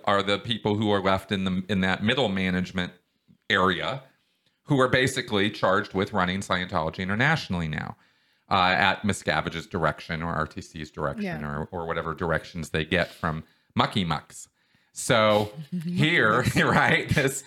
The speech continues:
Speaker 1: this big blow up happened. Now we know or have heard that Miscavige maybe saw this in Los Angeles, but we also have word from you and from others that perhaps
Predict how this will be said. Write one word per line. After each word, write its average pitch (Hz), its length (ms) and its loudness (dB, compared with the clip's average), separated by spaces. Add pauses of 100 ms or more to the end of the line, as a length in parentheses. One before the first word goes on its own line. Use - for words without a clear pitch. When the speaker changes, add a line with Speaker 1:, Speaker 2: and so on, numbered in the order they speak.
(300)
Speaker 1:
this 120 400 2
big 117 280 0
blow 127 320 4
up 107 200 4
happened. 92 720 0 (500)
Now 113 160 4
we 117 160 2
know 143 520 4
or 127 240 2
have 117 260 -2
heard 143 540 2
that 113 120 -2
Miscavige 107 720 -2
maybe 104 480 -2
saw 120 380 0
this 120 340 -4
in 107 220 -2
Los 95 280 -4
Angeles, 143 640 0 (300)
but 101 100 2
we 104 140 4
also 107 400 2
have 98 400 2
word 101 320 -6
from 95 220 -4
you 113 240 0
and 95 180 -4
from 95 220 -4
others 107 400 0
that - 200 -10
perhaps 98 540 -6